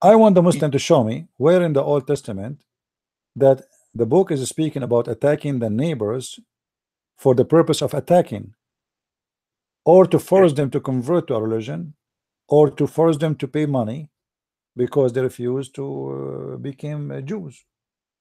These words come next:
I want them to show me where in this, in the whole violence in the Old Testament, reporting that Judaism is teaching that we can attack the neighbors for no reason,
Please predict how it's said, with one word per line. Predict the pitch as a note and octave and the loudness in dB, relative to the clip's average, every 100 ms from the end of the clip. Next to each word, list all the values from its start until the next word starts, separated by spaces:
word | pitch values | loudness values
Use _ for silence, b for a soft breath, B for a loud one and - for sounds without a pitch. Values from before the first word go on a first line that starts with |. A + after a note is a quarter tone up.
| _ _ _ _ _ _ _ _ | _ _ _ _ _ _ _ _
I | D3 | 2
want | D#3+ G3+ | 4 2
them | F#3 | 0
to | D3+ | -2
show | D3 F#3 E3+ | -4 -4 -4
me | A#2 B2+ E3+ _ _ _ _ _ _ | -4 -10 -18 _ _ _ _ _ _
where | A#2 D3 F#3+ G3 F#3 _ | -4 2 4 2 -2 _
in | F#3+ G3 | -6 -4
this, | D3 D3 - - - | -2 -4 -4 -14 -10
in | C#3 | -8
the | B2+ B2 | -4 -4
whole | D3 F3+ F3 D3+ | -2 0 0 -2
violence | B2+ C3+ D3+ C#3 B2+ | -4 -2 -2 -2 -6
in | C#3 | -8
the | A#2 | -8
Old | A#2 C3+ C#3 | -2 -2 -2
Testament, | A2+ - G#2 G#2+ D#3 _ _ _ _ _ _ - | -6 -12 -12 -12 -12 _ _ _ _ _ _ 0
reporting | F3 F#3+ D#3+ C3 A#2+ C3+ D#3+ E3+ _ - | 2 4 4 2 0 -10 -12 -16 _ -4
that | D3 D3+ D#3 D3 | -2 0 -4 -12
Judaism | B2 G3 D3+ C#3 A2+ B2+ C3 | -6 -4 -2 -2 -4 -6 -12
is | D#3 B2+ | -10 -10
teaching | - D3+ - B2+ | -8 -10 -10 -6
that | A#2+ A#2+ | -4 -4
we | B2 | -4
can | C3 C#3 C3 | -6 -6 -6
attack | A#2+ C#3 D3+ | -4 -2 -2
the | D3+ | -2
neighbors | D3+ C3 G2+ A2+ F3+ - _ _ _ _ _ _ _ _ _ _ _ | -4 -4 -2 -6 -8 -14 _ _ _ _ _ _ _ _ _ _ _
for | - A3 | 0 4
no | A3 | 6
reason, | D3+ C3+ C3 F3+ | 4 2 -4 -12